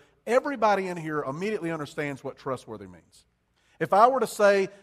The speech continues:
you know, "Th-, this guy in here is, is, uh, is, is the most intelligent person I know," everybody in here immediately knows what that means. But if I said, "This guy is the godliest person I know," we all have different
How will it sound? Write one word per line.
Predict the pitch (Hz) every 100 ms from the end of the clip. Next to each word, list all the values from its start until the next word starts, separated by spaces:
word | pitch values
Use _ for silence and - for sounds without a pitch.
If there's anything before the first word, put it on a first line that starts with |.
| _
you | 165
know, | 170 156
"Th-, | 180 196
this | 175 196
guy | 165 196 196
in | 180
here | 160 208 196
is, | 170 135 -
is, | 160 135
uh, | 143 123 - _
is, | - 143 -
is | 165 139
the | 135
most | 131 180 -
intelligent | 156 135 - 247 233 196 -
person | 175 165 165
I | 147
know," | 143
everybody | 123 190 254 240 220
in | 196
here | 165 170
immediately | 151 156 151 143
knows | 127 120
what | 131 127
that | 143 156
means. | 226 208 - _ _ _
But | - 170
if | 170
I | 196
said, | - 202 175 139 - _ _ _ _
"This | 156 220
guy | - 180 160 143
is | 120
the | 127
godliest | 120 147 165 127 117
person | - 127 -
I | 123
know," | 127 208 180
we | 156 165
all | 143 151 180
have | 156 127 120 120
different | 120 117 127